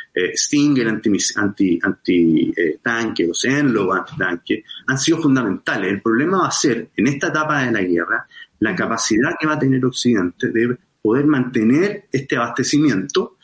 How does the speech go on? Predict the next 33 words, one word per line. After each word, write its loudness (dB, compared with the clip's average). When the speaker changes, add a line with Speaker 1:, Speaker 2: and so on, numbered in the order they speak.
Speaker 1:
e -2
incorporar, 0
además, 0
sistemas -2
de 0
artillería 2
de 0
más 2
largo 0
alcance -4
que -2
no, 2
que 0
no, 0
que, 0
de 0
los -2
cuales 0
no 2
cuenta 0
Ucrania 0
en 2
este -4
momento, 0
pero 0
que 0
son 0
fundamentales 0
para -2
neutralizar, -2
eh, 2
las -2
armas, 0